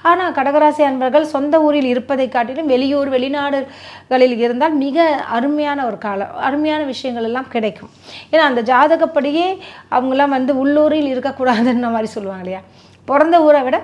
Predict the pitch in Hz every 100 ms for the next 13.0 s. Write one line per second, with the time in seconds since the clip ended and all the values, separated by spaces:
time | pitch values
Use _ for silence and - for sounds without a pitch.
0 | - 277 277 247 240 277 233 226 220 202
1 | 208 233 226 - 208 196 214 262 214 196
2 | 175 175 175 170 170 170 302 320 - -
3 | - - 320 330 294 269 269 247 240 269
4 | 247 240 240 - 254 240 226 233 220 214
5 | 226 - 220 202 208 202 202 196 - 190
6 | 208 - 233 214 - 302 349 359 330 233
7 | 233 254 247 214 - 202 208 202 196 180
8 | 185 190 277 - - - - - - 294
9 | 302 277 254 247 214 240 254 220 226 220
10 | 214 208 202 196 196 202 190 202 196 202
11 | 185 190 175 - 190 190 190 370 330 220
12 | 214 233 220 202 190 190 202 190 196 330